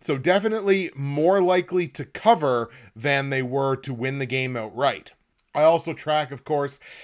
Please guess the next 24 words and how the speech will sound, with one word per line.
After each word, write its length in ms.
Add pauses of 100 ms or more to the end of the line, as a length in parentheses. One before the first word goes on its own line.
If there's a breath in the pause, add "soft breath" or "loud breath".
(120)
how 280
betting 400
favorites 640
do, 320
A 180
T 280
S 220
favorites 500
against 300
closing 500
lines, 440 (360 loud breath)
and 340 (120)
the 160
totals, 640
how, 520
uh, 300
the 360 (140)
N 140
F 160
L 100
season 400
plays 340
out 220 (280 loud breath)
vis-a-vis 640